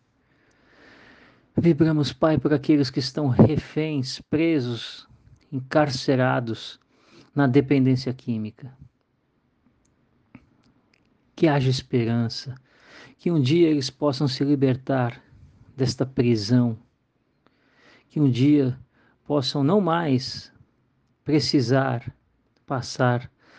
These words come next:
por toda essa situação que um dia eles iniciaram, sem ter a noção da armadilha por onde estavam caindo. Rogamos ao Pai que abençoe os doentes,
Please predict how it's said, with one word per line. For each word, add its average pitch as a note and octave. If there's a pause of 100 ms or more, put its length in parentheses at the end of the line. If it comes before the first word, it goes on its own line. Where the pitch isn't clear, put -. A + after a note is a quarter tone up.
(220)
por -
toda -
essa -
situação C3 (1200)
que D3
um C3+
dia C3 (400)
eles D3+
iniciaram, A#2+ (440)
sem F3+
ter E3
a D#3+
noção D#3 (680)
da B2+
armadilha C3
por C3
onde B2
estavam A2+ (440)
caindo. G2+ (1400)
Rogamos C3
ao B2
Pai C3+
que C3+
abençoe C3
os B2+
doentes, B2+